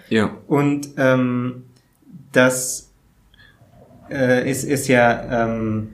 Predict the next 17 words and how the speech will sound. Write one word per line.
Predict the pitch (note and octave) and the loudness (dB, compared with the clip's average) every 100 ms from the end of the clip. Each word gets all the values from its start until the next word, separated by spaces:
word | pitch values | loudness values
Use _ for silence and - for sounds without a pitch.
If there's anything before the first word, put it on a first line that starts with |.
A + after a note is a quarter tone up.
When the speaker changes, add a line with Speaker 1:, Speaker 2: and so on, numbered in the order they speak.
| - | -8
Speaker 2:
erstmal | B2+ C3 C3 B2 A#2+ | -2 0 2 2 2
extrem | A2+ - - C#3+ C#3+ C#3+ C3 B2+ | -4 -8 -2 2 2 2 -2 -2
on | B2+ A#2+ | -2 0
the | |
nose | A#2+ B2+ E3 F3 | 2 4 4 0
und | C3 B2 | -4 -4
man | A#2+ A#2 A#2 A2+ - | 0 0 0 -4 -6
erkennt | B2+ A#2+ B2 B2 | -8 -2 0 0
das | B2 G2+ - - | 0 -2 -6 -10
sehr | G#2+ G#2+ | -4 -2
schnell. | G#2 G2+ F#2 | -2 -6 -6
Also | G#2 G#2+ G#2+ | -6 -6 -4
wo | A#2 | -4
ist | A2+ | -4
denn | A2+ | -4
das | G#2 | -6
Problem? | - G2+ G2+ G2+ | -8 -10 -8 -8